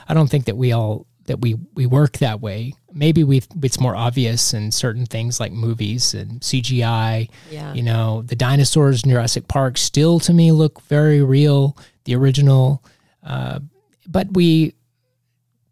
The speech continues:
Speaker 1: we also might consider something like a,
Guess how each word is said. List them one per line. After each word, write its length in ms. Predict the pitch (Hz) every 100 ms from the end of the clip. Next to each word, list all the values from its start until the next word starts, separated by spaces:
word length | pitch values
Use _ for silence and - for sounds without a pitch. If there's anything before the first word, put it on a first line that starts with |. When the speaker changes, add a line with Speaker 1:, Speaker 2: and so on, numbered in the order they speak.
| _ _ -
Speaker 1:
we 160 | 147
also 360 | 139 190 - 165
might 280 | 147 147 -
consider 640 | 143 131 120 117 123 120 - _ _ _ _ _ _ _ _ _ -
something 680 | - 143 123 147 139 135 - _ _ _ _
like 240 | 131 123 123
a, 340 | 120 113 -